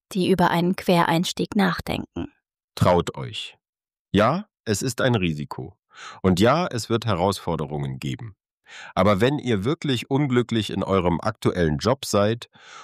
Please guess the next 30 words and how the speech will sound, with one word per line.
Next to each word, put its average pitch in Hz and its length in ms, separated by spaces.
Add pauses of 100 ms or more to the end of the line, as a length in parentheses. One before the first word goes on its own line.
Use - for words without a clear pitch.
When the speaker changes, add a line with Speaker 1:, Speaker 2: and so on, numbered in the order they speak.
(140)
Speaker 2:
oder 127 280
eine 104 200
Leidenschaft 117 720
für - 160
etwas 90 320
anderes 110 500
habt, - 460
dann 92 180
ist 104 220
es 98 100
das 92 240
wert. 64 420 (380)
Informiert 95 500
euch - 220
gründlich, 151 640 (240)
holt 127 200
euch 104 220
Unterstützung. 87 800 (480)
Sei 101 240
es 135 180
durch - 220
Coaching, 123 580 (240)
Weiterbildung 98 720
oder 82 240
Netzwerke 95 680 (420)
und 104 160
geht 156 160
es 147 160
strategisch 107 640
an. 73 320